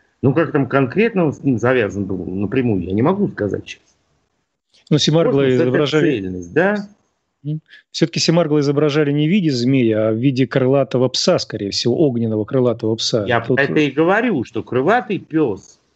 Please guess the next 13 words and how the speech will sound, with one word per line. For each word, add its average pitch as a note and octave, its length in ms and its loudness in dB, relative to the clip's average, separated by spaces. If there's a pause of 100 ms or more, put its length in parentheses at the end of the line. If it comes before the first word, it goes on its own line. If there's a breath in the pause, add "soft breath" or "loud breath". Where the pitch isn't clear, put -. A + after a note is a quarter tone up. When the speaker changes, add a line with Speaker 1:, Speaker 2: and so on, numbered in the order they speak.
(240)
Speaker 1:
да? G3 360 -2 (320 loud breath)
Ну, C#3+ 80 2
если D#3 280 -2
мы C#3 140 0
обратимся, B2+ 540 -2
э, G2+ 520 -2
к - 60 -20
тому C3+ 220 2
же A#2+ 100 -4
пермскому F#3 580 0
звериному C3 500 -2
стилю, G2+ 380 -4
да, F#3 220 0